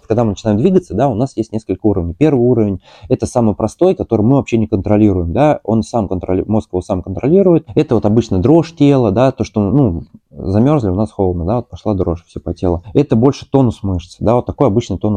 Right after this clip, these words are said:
мышц. Всё, это как бы ребёнок уже, грубо говоря, он рождается с программой, и она у него как бы независимо от него просто накапливает опыт. Второй это уровень, это уже координация движений. То есть это вот, ну, если мы так по-простому, вот я, я сижу, просто начинаю трястись, это вот один уровень, да, движения.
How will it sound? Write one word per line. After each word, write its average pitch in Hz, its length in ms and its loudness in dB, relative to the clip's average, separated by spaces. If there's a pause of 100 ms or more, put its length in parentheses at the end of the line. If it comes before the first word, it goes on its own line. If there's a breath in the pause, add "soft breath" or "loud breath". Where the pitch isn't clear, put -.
(120)
мышц. 85 320 -8
Всё, 101 280 0
это 135 240 -2
как 101 220 -4
бы 87 460 -2 (160)
ребёнок 110 520 -2
уже, 92 480 -2
грубо 101 220 0
говоря, 95 400 2
он 85 320 -6
рождается 101 520 -2
с - 120 -20
программой, 104 640 -2
и 90 80 -4
она 101 240 0
у 107 80 0
него 95 160 -2
как - 200 -18
бы - 80 -10
независимо 95 500 -2
от 87 120 -12
него 113 380 -2
просто 113 260 -2
накапливает 90 580 -2
опыт. 90 180 -2
Второй 196 340 4
это - 100 0
уровень, 127 320 4
это 156 140 0
уже 117 100 0
координация 117 600 2
движений. 90 520 -2
То 117 60 -2
есть 113 100 -2
это 123 200 -4
вот, 113 220 0
ну, 139 160 0
если 139 220 -2
мы 120 80 -2
так 113 140 -8
по-простому, 131 540 -2
вот 104 120 -2
я, 95 160 0
я 107 160 2
сижу, 110 400 2
просто 104 320 -6
начинаю 101 320 -2
трястись, 120 380 -2
это - 160 -8
вот 92 100 -6
один 98 260 -2
уровень, 85 220 -6
да, 120 140 -2
движения. 92 340 -2